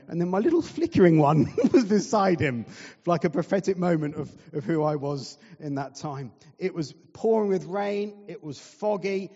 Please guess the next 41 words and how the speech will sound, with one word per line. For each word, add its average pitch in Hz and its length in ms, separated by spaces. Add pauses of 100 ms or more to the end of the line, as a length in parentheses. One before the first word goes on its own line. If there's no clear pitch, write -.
(140)
it 180 160
was 156 220 (140)
awful. 170 680 (440)
It 151 140
wasn't 147 320
a 139 40
great 131 260
moment 123 320
in 120 80
my 123 80
life, 120 320
I 113 40
have 104 180
to - 100
be 120 80
honest. 110 460 (360)
But 156 120
we 147 80
managed 214 300
to 175 60
do 202 60
Scafell 196 640
Pike, 185 320
we 151 80
jumped 190 400
in 190 80
the 185 80
minibus, 170 600 (260)
drove 208 380
to 185 340
Snowdon, 170 720 (420)
and 170 280 (440)
this 240 260
is 220 100
me 214 160
dead 165 560
at 175 100
the 165 60
top 190 240
of 185 80
Snowdon. 156 520